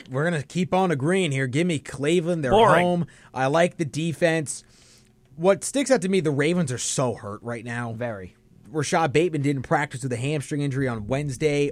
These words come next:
Speaker 1: Odell Beckham Junior still trying to push through that ankle injury he suffered.
Speaker 2: Melvin Gordon is their starting running back.
Speaker 1: Did not practice on Wednesday due to Odell Beckham. I think Gus Edwards will play this week, dealing with a concussion, was a full go in today's practice. I think he should be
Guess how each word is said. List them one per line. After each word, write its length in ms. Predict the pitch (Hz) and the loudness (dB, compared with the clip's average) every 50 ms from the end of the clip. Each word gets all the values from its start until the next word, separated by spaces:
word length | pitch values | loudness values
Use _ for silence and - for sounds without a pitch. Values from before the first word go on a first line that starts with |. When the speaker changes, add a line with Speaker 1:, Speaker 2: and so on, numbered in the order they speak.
| - | -2
Speaker 1:
Odell 300 | - 131 139 135 131 123 | -2 -2 0 0 0 0
Beckham 340 | 113 101 139 131 131 127 120 | 0 -2 -2 -2 -2 -6 -8
Junior 320 | 110 113 127 135 139 135 | -6 -4 -2 -2 -2 -2
still 220 | 120 - - 143 127 | -4 -4 -4 -6 -6
trying 260 | 104 - 139 135 127 | -6 -4 -4 -4 -4
to 60 | 120 110 | -4 -6
push 220 | - 139 127 - | -4 -6 -6 -6
through 80 | - 117 | -6 -8
that 140 | 110 104 - - | -8 -8 -8 -8
ankle 300 | 120 151 151 - 160 156 | -8 -6 -6 -4 -4 -4
injury 320 | 156 151 139 120 143 147 135 | -4 -4 -4 -2 -2 -2 -2
he 160 | 123 131 131 | -2 -4 -6
suffered. 580 | 123 - - 156 139 127 - - 139 131 - - - _ _ _ _ - | -6 -4 -2 -2 -2 -2 -2 -2 -2 -2 -4 -6 -10 _ _ _ _ 2
Speaker 2:
Melvin 380 | 165 208 247 330 330 370 311 185 | 4 4 4 4 4 2 2 4
Gordon 360 | 196 214 240 226 196 170 160 | 6 8 8 8 6 2 -2
is 120 | 160 143 139 | -6 -4 -4
their 140 | 160 147 | -4 -4
starting 340 | 139 - 185 160 156 151 143 127 | -4 -4 -4 -2 -2 -4 -4 -8
running 240 | 127 110 87 80 | -10 -12 -12 -14
back. 220 | 78 80 - - _ _ - | -18 -20 -20 -20 _ _ -4
Speaker 1:
Did 140 | - 170 160 | -2 0 0
not 180 | 165 156 147 - | 2 0 0 0
practice 280 | 165 147 151 127 123 | 0 0 0 -2 -4
on 60 | 139 | -4
Wednesday 220 | 135 139 135 123 127 | -2 -2 -2 -4 -4
due 120 | 123 127 | -4 -4
to 60 | 120 | -2
Odell 260 | 120 120 117 120 120 107 | -2 -2 -2 -2 -2 -2
Beckham. 380 | 117 117 117 - 120 117 - - - | -4 -4 -6 -6 -10 -12 -12 -10 -6
I 60 | 135 | -4
think 200 | 143 190 196 147 | -2 0 0 2
Gus 220 | - - 175 165 - | 4 4 4 4 2
Edwards 300 | - 165 160 165 170 127 | 0 0 0 0 0 0
will 140 | 131 127 120 | 0 -2 -4
play 280 | - - 135 147 156 170 | -4 -4 -4 -2 0 0
this 200 | 165 175 170 - | -2 -2 -4 -4
week, 240 | 190 196 185 - - | -6 -6 -8 -6 -6
dealing 220 | 156 151 147 147 | -4 -4 -2 -2
with 80 | 139 131 | -2 -4
a 40 | 117 | -6
concussion, 420 | 110 101 - 143 147 139 143 147 | -6 -6 -4 -4 -2 -2 -2 -4
was 100 | 135 123 | -4 -4
a 60 | 117 104 | -6 -8
full 360 | - - - 151 170 185 175 | -6 -2 0 2 2 2 2
go 420 | 135 156 156 151 147 143 - - - - - - - - - - - - - - | 2 2 2 4 2 2 0 -4 -8 -20 -20 -20 -20 -20 -20 -20 -20 -18 -12 -8
in 160 | 135 127 120 | -6 -6 -6
today's 400 | - 131 117 139 135 131 117 - | -4 -2 2 2 2 2 0 -2
practice. 600 | - - - 156 147 151 - - 160 160 143 - - - - - | -6 -2 2 2 2 2 0 0 -2 -2 -2 -2 -6 -14 -14 -8
I 120 | - 135 151 | -6 -4 -2
think 180 | 151 151 123 | -2 -2 -2
he 80 | 127 131 | -2 -4
should 280 | 110 - - 147 151 127 | -4 -2 -2 -2 0 0
be 280 | 139 147 139 131 127 | 0 0 2 0 0